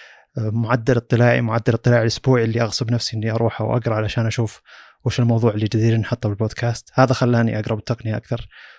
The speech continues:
وخلاني أفهم التقنية أكثر، خاصة مع وجود شخص، يعني،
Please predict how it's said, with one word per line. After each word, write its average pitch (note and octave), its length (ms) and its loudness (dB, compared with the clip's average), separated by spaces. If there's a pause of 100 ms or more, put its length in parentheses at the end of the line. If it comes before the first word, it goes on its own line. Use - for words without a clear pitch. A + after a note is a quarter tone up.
(140)
وخلاني A#2 440 2
أفهم A2+ 220 -2
التقنية A2 380 -2
أكثر، A2 200 -2
خاصة A2+ 340 -4
مع G#2+ 320 -2 (440)
وجود A2+ 340 2
شخص، - 540 -6
يعني، G#2+ 360 -4